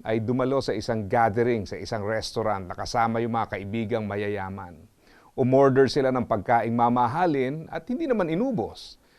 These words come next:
Tapos ay nagbigay din ng mamahaling regalo sa kaibigan niyang mayaman na. Yung istoryang ito ay pangkaraniwan na. Pero ang malungkot dito, yung katotohanan na minsan, kuripot tayo sa mas nangangailangan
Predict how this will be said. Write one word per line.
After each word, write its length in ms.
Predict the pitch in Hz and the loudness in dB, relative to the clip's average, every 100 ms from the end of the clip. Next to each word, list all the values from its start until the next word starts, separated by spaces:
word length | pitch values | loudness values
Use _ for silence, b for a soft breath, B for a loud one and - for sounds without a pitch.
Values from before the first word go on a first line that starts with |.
| b b | b b
Tapos 320 | 175 190 190 | 0 2 0
ay 160 | 180 165 | -2 -2
nagbigay 400 | 143 147 156 147 | 0 0 0 0
din 160 | 156 | 0
ng 80 | 127 | 4
mamahaling 640 | 127 139 135 135 131 131 | 4 4 2 2 2 2
regalo 480 | 131 139 165 185 135 | 0 0 0 0 0
sa 80 | 127 | -2
kaibigan 560 | 127 123 131 135 135 131 | -2 -2 0 0 0 -2
niyang 160 | 127 | -2
mayaman 480 | 127 196 226 190 208 | 0 0 2 2 0
na. 160 | 254 104 - _ _ _ _ _ _ - | -2 -6 -12 _ _ _ _ _ _ -6
Yung 160 | 175 190 | -2 -2
istoryang 560 | - 233 226 214 170 | 0 2 2 2 0
ito 320 | 160 123 110 | 0 2 2
ay 80 | 117 | 0
pangkaraniwan 760 | 135 143 135 127 120 123 117 117 | 0 0 2 4 4 2 0 -2
na. 200 | 98 90 - _ b b b | -6 -12 -18 _ b b b
Pero 200 | 170 170 | 6 8
ang 160 | 160 156 | 8 6
malungkot 400 | 147 139 143 - | 4 2 0 0
dito, 520 | 123 120 - 92 87 113 _ b b | 0 -2 -4 -12 -12 -18 _ b b
yung 160 | 151 165 | 2 4
katotohanan 800 | 165 160 147 147 117 131 131 123 | 2 2 2 2 2 2 2 2
na 80 | 120 | 0
minsan, 800 | 127 143 - 104 92 92 101 - - | 0 -2 -4 -6 -6 -10 -18 -20 -6
kuripot 560 | 151 156 196 190 185 180 | -2 0 0 0 -4 -2
tayo 400 | 139 143 143 139 | -2 0 0 -2
sa 160 | 127 | -2
mas 400 | 113 143 202 - | 0 -2 -4 -6
nangangailangan 1160 | 151 143 135 127 120 120 117 117 101 92 87 | -6 -4 -2 -2 -2 -2 -2 -2 -8 -12 -16